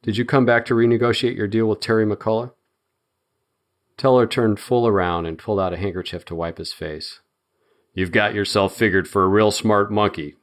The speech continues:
don't you, Reardon? You've always got some wise-ass comment to make, or a clever little stunt to pull. Well, you just reached the limit with me, bucko. This one's going down on account for repayment." I was wet,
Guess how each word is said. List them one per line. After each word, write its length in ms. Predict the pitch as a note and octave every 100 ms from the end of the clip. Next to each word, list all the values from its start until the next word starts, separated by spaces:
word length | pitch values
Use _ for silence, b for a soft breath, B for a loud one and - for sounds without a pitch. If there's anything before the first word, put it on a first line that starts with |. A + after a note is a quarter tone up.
| -
don't 260 | G2+ F#2+
you, 60 | F2+
Reardon? 480 | E2+ D#2 D2 D2+ D2 _ _ _ _ _ _ -
You've 180 | A2+ A#2+
always 300 | B2+ A#2+ A2
got 200 | A2 A2+
some 220 | A2 G#2+
wise-ass 640 | A2 A2 A2 A2 G#2 G#2
comment 420 | - G#2+ G2+ F2+
to 80 | E2+
make, 360 | D#2 D2+ D2+ _ _
or 120 | - F#2
a 40 |
clever 400 | - A2+ G2+ G#2
little 200 | G2 G2
stunt 380 | - - G2+ -
to 80 | F#2
pull. 460 | - D#2 D2+ - _ _ _ _ _ _ _
Well, 500 | G2 G2 F2+ F2+ F2+ _ _ _ -
you 100 | G#2
just 240 | F#2+ G#2+ A2
reached 220 | G#2 -
the 100 | G2+
limit 260 | G2+ F#2+
with 140 | F#2+ F2
me, 220 | F#2 E2+
bucko. 580 | E2 D#2+ - D2 D2 C#2+ _ _ _ -
This 200 | B2+ -
one's 180 | G#2
going 260 | - F#2+ F2
down 240 | F#2+ F#2
on 120 | F2+ E2+
account 380 | E2 F#2 F2
for 160 | - E2
repayment." 640 | E2+ E2 E2+ E2 D2+ C#2+ _ _ _ _ _ _ _ _ _ _ _ _ _
I 120 | F#2+ F2
was 180 | E2
wet, 300 | F#2 G2+ A#2